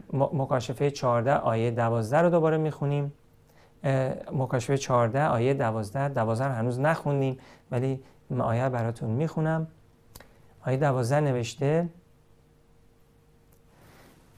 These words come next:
«این پایداری مقدسین را می‌طلبد که احکام خدا و ایمان به عیسی را حفظ می‌کنند.»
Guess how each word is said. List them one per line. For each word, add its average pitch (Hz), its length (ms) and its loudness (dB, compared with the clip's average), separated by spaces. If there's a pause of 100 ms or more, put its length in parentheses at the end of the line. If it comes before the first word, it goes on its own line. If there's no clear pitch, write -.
(220)
«این 214 260 10
پایداری 156 640 10
مقدسین 160 720 6
را 139 120 6
می‌طلبد 117 580 0
که - 140 0
احکام 160 380 4
خدا 147 320 2
و 139 60 4
ایمان 147 480 2
به 156 60 2
عیسی 131 300 -2
را 147 140 2
حفظ 160 500 -2
می‌کنند.» 98 720 -10